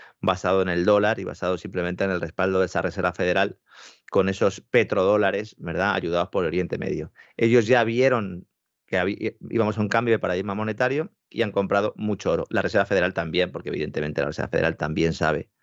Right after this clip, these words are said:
eh, lo que hay. Eh, una cosa es participar y otra cosa es que no, eh, te cubras, ¿no?, para, eh, intentar limitar los daños de tus propias acciones. Y esa es la historia. Y entonces va a llegar un momento en el que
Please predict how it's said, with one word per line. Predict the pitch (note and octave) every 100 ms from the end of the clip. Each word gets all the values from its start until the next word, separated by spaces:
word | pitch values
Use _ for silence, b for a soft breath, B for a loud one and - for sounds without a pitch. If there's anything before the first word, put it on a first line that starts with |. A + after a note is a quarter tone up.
| B B B B
eh, | - F2+ E2+ E2 E2
lo | F2+ F#2+
que | G#2+
hay. | A2+ A#2+ - -
Eh, | - F#2 F2
una | - A2 G#2+
cosa | G2 A2
es | G2+
participar | G#2+ G2+ G#2 G2 A#2 A#2+
y |
otra | G2+ F#2
cosa | G2 G2+
es | G2+ G#2 _ B B _ _ _ _
que | - G2+
no, | G#2 G#2 -
eh, | A#2
te | F#2+ G2
cubras, | - B2+ A#2 G2+
¿no?, | A2+ C3
para, | G2 F#2 - -
eh, | F#2+ F2+ - -
intentar | F#2+ F#2 F2+ G#2
limitar | G2+ G2 G#2
los | G2+
daños | G#2+ G#2+
de | F#2+
tus | F#2
propias | G2 G#2 G2+
acciones. | G2 F#2+ A#2 A2+ D#3 _ B B B B B -
Y | A#2
esa | A#2+
es | B2+
la | F#2
historia. | - E3+ E3 A2
Y |
entonces | G2+ A2 A#2+ - _ _ _ _ _ -
va | A#2+
a |
llegar | C3 D3
un |
momento | D3+ D#3+ D#3+ D3 F3+ _
en | G2+ F#2
el | F#2+
que | F#2+ F#2 F2+ -